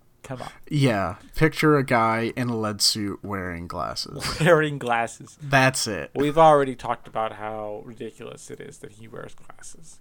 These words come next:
Speaker 1: 'cause that's the most ridiculous thing about him. Not the fact that he's literally covered in lead.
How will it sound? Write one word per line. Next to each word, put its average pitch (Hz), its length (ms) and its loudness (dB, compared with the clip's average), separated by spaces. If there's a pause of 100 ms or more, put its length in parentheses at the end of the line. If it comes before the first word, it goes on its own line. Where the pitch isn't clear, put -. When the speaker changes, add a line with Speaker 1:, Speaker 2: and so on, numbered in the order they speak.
Speaker 1:
'cause - 420 -20 (160)
that's 139 300 -2
the 131 160 -8
most 123 220 -2
ridiculous 120 420 -8
thing 113 180 -14
about 107 240 -10
him. - 60 -16 (320)
Not 277 220 6
the - 100 0
fact 160 300 6
that 139 100 -4
he's 127 240 -10
literally 131 420 0
covered 131 380 0
in 110 180 -10
lead. 131 320 -2